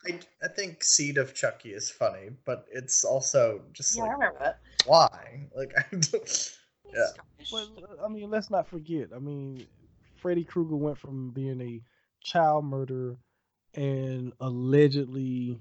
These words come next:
Speaker 3: child molester to being marketed to kids.
Speaker 1: Yeah, it's
Speaker 3: Yeah.
Speaker 1: weird. Yeah, I, I don't know. I don't know. Yeah, they even bring that up in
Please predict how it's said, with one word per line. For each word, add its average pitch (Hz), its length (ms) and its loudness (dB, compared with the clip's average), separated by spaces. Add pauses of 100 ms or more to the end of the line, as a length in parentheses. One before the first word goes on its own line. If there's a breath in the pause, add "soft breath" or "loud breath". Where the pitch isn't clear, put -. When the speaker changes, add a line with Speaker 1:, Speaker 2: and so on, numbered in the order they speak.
(160)
Speaker 3:
child 123 360 0
molester 113 720 0 (120)
to 135 520 4 (560)
being 151 260 12
marketed 143 640 8
to 175 180 -6
kids. - 600 -2 (460)
Speaker 1:
Yeah, 156 440 10
it's 107 120 -2
Speaker 3:
Yeah. - 40 -18 (120)
Speaker 1:
weird. 160 680 8
Yeah, 160 240 4 (1200)
I, 135 120 4
I - 20 6
don't 139 320 2
know. 117 140 -8
I 110 160 -6
don't 127 160 -8
know. 131 200 -6 (200)
Yeah, 135 160 2
they 135 180 2
even 147 400 0
bring 131 240 0
that 123 160 4
up 131 260 4
in 113 220 -4